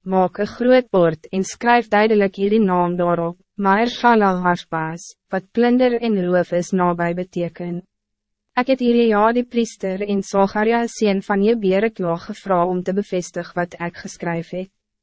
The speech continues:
Hulle was albei betrouwbare mense. Hierna het ek by my vrou, wat ook een profeet was, geslaap en sy het verwachtend geword.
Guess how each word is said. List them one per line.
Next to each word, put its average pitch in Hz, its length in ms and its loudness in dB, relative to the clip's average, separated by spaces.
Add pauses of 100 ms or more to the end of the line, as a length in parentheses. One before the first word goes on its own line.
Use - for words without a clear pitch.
(480)
Hulle 233 200 2
was 220 240 2
albei 262 320 4
betrouwbare 190 680 0
mense. 180 600 -4 (360)
Hierna 240 460 4
het 214 140 2
ek 208 180 -2
by 214 160 0
my 214 140 2
vrou, 208 360 0
wat 202 200 -2
ook 233 180 2
een 262 100 -2
profeet 180 540 -2
was, 170 340 -4 (180)
geslaap 202 500 0
en 190 140 -2
sy 185 200 0
het 180 160 -2
verwachtend 190 640 -2
geword. 160 440 -6